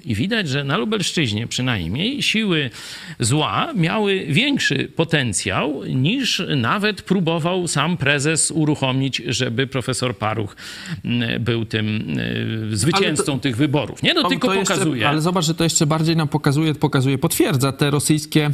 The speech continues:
Speaker 2: wątki Rydzyka, o których też
Speaker 1: Noż
Speaker 2: dużo
Speaker 1: to,
Speaker 2: się mówi.
Speaker 1: to
Speaker 2: A
Speaker 1: jest
Speaker 2: tutaj ten
Speaker 1: oczywiste.
Speaker 2: człowiek Piotrowski, no, bardzo blisko związany z, z Rydzykiem, to jest oczywiste.
Speaker 1: Teraz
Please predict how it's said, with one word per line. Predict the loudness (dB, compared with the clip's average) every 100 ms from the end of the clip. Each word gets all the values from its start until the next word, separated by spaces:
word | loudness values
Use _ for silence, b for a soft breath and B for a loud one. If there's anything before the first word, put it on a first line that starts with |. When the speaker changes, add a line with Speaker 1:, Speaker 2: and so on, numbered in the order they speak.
| -2
Speaker 2:
wątki | 0 2 2 0 2 2 2 2
Rydzyka, | 2 2 2 0 0 0
o |
których | 0 0 0 0
też | -2 -2 0
Speaker 1:
Noż | 0 2
Speaker 2:
dużo | 2
Speaker 1:
to, | 0
Speaker 2:
się | 0
mówi. | 0 0 0
Speaker 1:
to | -2 B B
Speaker 2:
A | 0
Speaker 1:
jest | 2
Speaker 2:
tutaj | 2 2
ten | 2
Speaker 1:
oczywiste. | 2 2
Speaker 2:
człowiek | 0 0 -2
Piotrowski, | -2 0 0 0 0
no, | 0
bardzo | 2 0 2 2
blisko | 0 2 2
związany | 2 2 2 2
z, | -2 -2
z | 0
Rydzykiem, | 2 0 0 0 0
to | 0
jest | -2 -2
oczywiste. | -2 -2 -2 0 0
Speaker 1:
Teraz | 2 0 -2